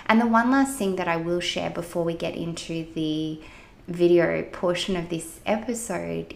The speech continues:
is I think that this time of year is a really nice time to reflect, to take stock of the year that's just been. I tend to find myself winding down towards the end of the year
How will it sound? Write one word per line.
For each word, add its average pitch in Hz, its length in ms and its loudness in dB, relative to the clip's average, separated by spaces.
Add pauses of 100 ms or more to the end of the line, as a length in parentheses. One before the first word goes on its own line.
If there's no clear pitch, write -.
is 185 520 2 (420)
I 190 40 -4
think 269 340 4
that 311 200 2
this 185 200 2
time 185 340 -2
of 175 220 -6
year 180 400 -2
is 196 160 -4
a 180 60 0
really 170 340 0
nice 180 300 -6
time 165 420 -8
to 175 280 -2
reflect, - 880 -10 (140)
to 208 220 -4
take - 340 -6
stock - 760 -8
of 170 280 0
the 180 80 -2
year 165 320 0
that's - 260 -4
just - 340 -12
been. 202 520 -4 (440)
I 185 240 0
tend 233 380 -4
to 226 100 -4
find 175 360 -2
myself 165 720 -4
winding 170 840 0
down 170 520 -2
towards 175 480 -2
the 180 140 2
end 180 160 4
of 185 200 0
the 180 80 4
year 160 500 2